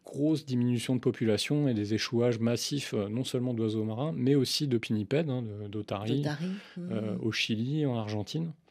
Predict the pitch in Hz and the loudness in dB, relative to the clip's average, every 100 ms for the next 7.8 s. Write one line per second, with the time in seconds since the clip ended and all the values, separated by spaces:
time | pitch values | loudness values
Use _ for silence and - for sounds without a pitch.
0 | - 226 185 - 190 214 202 190 220 294 | -6 -4 -4 -4 0 0 2 0 -2 -4
1 | 156 151 147 147 175 160 160 156 151 135 | -6 -8 -8 -4 0 6 8 10 8 8
2 | 113 139 156 - 143 120 113 101 120 131 | 4 2 4 4 4 4 0 -2 -2 -2
3 | - 113 123 127 110 104 98 117 135 117 | -4 -4 -2 -2 -4 -4 -4 -4 2 4
4 | 101 98 120 120 135 120 104 104 - 147 | 4 2 0 4 4 4 4 2 0 -4
5 | - 131 123 - - 156 175 143 113 - | 0 2 2 2 4 6 6 6 4 4
6 | 147 147 123 113 110 113 113 113 147 - | 0 2 2 4 4 2 2 2 0 -2
7 | 110 - 160 143 123 - 147 147 | -4 -6 -2 2 2 4 2 0